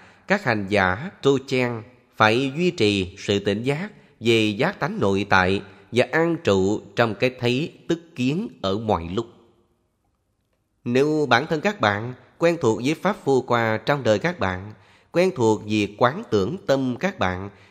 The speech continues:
như một quả cầu ánh sáng trí huệ được phóng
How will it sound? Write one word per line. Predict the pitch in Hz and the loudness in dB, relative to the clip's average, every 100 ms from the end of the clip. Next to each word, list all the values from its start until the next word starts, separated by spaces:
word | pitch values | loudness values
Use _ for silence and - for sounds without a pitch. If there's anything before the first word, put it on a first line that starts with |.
| _ | _
như | 123 127 113 | 0 2 2
một | 113 - | 0 2
quả | 113 185 | 0 2
cầu | - 104 98 92 | 2 2 4 0
ánh | 113 | -2
sáng | 151 127 135 190 | -2 0 0 0
trí | 156 226 | 0 2
huệ | 123 95 95 104 - - - | 4 4 4 0 -4 -20 -20
được | - 113 110 - | 0 2 2 0
phóng | 139 | -4